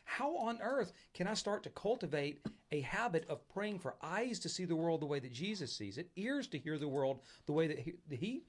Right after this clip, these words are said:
sees it, and a heart to see the world and, or, or recognize the world the way that he, he does, and not love people in the name of Jesus unconditionally? And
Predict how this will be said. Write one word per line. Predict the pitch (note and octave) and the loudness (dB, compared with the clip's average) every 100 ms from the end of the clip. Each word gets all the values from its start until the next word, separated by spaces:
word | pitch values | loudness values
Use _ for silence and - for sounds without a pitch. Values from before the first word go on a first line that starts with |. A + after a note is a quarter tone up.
| - - - | -20 -20 -20
sees | - - F#3 F3+ F#3 | -2 4 4 6 4
it, | F#3 | 4
and | C#3+ | 2
a | A#2+ | 0
heart | - A3 C#4+ C#4+ | 0 2 2 2
to | |
see | G#3+ - | -2 0
the | D3+ | 0
world | C#3+ D#3 D#3+ C3+ | 4 4 4 4
and, | A#2+ | 2
or, | B2+ B2 C3 | 2 2 2
or | B2 | 2
recognize | D#3+ A#3 G#3 E3 | 4 2 0 0
the | C3+ | 0
world | C3 C#3+ C3 | 2 2 2
the | |
way | C#3 | 0
that | C3 | 0
he, | C3 C4 - - - - - - | -2 -4 -6 -12 -20 -20 -20 -4
he | G3+ D4 | 0 2
does, | B3+ C#3+ A#2+ D#3+ - - - - _ _ - _ - | 4 4 4 2 -2 -6 -10 -16 _ _ -20 _ 2
and | G3+ G3+ | 2 4
not | A#3 G#3 | 2 2
love | F3+ A3 - | 2 2 0
people | C#4 B3+ G#3+ | -4 -2 -2
in | F#3+ | -2
the | |
name | F#3 F3+ | -2 -2
of | E3+ | -2
Jesus | D#3 A#3+ E4 F#3 F3+ - - _ _ - | -2 -2 0 0 0 -2 -10 _ _ 0
unconditionally? | A3 A#3 G3+ F#3 G3+ C4+ - F3 D3 G#2+ D2+ - _ _ _ _ _ _ _ _ _ _ _ | 0 0 -4 0 0 0 -4 -8 -6 -8 -10 -20 _ _ _ _ _ _ _ _ _ _ _
And | F3 G3 G3+ | -4 -2 -4